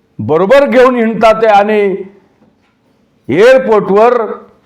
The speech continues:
हा विभव कुमार त्यांच्या पाठीमागे हिंडतोय. संजय सिंगनी जी मध्यस्थी करायचा प्रयत्न केला होता तोपर्यंत खरं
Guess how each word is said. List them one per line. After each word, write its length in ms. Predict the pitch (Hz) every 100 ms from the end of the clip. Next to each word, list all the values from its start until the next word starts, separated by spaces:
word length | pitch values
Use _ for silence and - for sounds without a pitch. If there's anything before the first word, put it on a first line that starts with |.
| _
हा 180 | - 214
विभव 460 | 185 196 180 247 -
कुमार 340 | 202 190 214
त्यांच्या 420 | 220 208 185 185 214
पाठीमागे 720 | 214 160 156 202 226 233 226
हिंडतोय. 480 | 226 226 247 226 196 _ _ _ -
संजय 400 | - 196 220 240
सिंगनी 380 | 220 214 214
जी 460 | 220 220 220 196 175 - - _ _ _ _ _
मध्यस्थी 520 | 104 160 156 240 233 247
करायचा 420 | 226 202 202 220
प्रयत्न 340 | 180 208 208
केला 360 | 208 208 208 214
होता 280 | 196 226 233
तोपर्यंत 720 | 233 214 214 196 185 196 226 175 165 196 - - _ _ _ _ _
खरं 220 | - 156